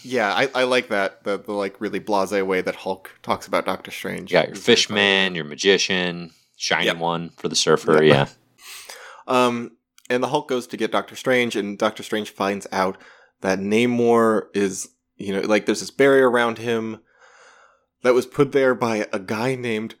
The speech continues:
Speaker 1: Necrodamus. <laughs>
Speaker 2: Necrodamus, Necrodamus.
Speaker 1: Uh,
Speaker 2: Yeah, he's
Speaker 1: yeah,
Speaker 2: a,
Speaker 1: Necro-
Speaker 2: Necrodamus is, is in league with the Nameless Ones, and basically after the, you know, Namor, or no, not Namor, um, after Strange and the Hulk get together,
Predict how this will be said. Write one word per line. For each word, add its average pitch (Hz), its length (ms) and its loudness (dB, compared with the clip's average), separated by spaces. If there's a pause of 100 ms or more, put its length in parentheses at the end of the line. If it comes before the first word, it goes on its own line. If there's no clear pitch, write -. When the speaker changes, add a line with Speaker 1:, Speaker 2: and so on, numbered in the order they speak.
(120)
Speaker 1:
Necrodamus. 120 1200 -6 (400)
<laughs> - 1300 -8
Speaker 2:
Necrodamus, 90 760 -2
Necrodamus. 131 720 -2 (520)
Speaker 1:
Uh, - 140 -2
Speaker 2:
Yeah, - 100 6
he's 123 200 4
Speaker 1:
yeah, - 120 2
Speaker 2:
a, 113 120 4
Speaker 1:
Necro- 139 160 2
Speaker 2:
Necrodamus 101 680 0
is, 85 340 -4
is 87 200 -8
in 87 200 -10
league 85 260 -8
with 85 160 -10
the 87 60 -18
Nameless 95 320 -8
Ones, 95 340 -6 (260)
and 87 240 0
basically 123 360 4
after 92 240 0
the, 80 380 -4
you 90 100 -8
know, 73 180 -10 (260)
Namor, 78 560 -2 (240)
or 107 80 -6
no, 90 120 -2
not 90 180 0
Namor, 73 280 -10 (260)
um, 82 160 -8
after 101 240 0
Strange 90 320 -4
and 80 80 -10
the 73 60 -10
Hulk 87 180 0
get 87 120 -4
together, 80 520 0